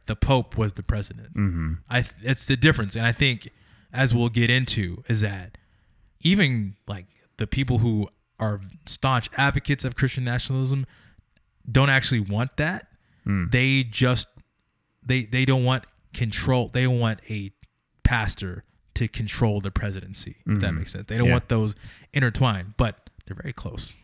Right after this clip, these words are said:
Speaker 1: <laughs>
Speaker 2: Yeah, and, and we can get more into that as we go through some of the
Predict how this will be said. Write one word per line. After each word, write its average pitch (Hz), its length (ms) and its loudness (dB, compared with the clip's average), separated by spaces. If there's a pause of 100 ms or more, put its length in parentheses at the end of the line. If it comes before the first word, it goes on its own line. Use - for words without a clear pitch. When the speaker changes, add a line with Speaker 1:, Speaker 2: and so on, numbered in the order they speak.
(140)
Speaker 1:
<laughs> - 100 -10 (680)
Speaker 2:
Yeah, 131 340 4 (220)
and, 110 380 2 (280)
and 127 100 4
we 147 80 6
can 113 160 -2
get 98 100 2
more 92 160 2
into 87 160 0
that 82 300 -2 (560)
as 87 180 -2
we 87 260 0 (200)
go 101 160 2
through 95 420 0
some 101 260 0
of 92 120 0
the 92 280 0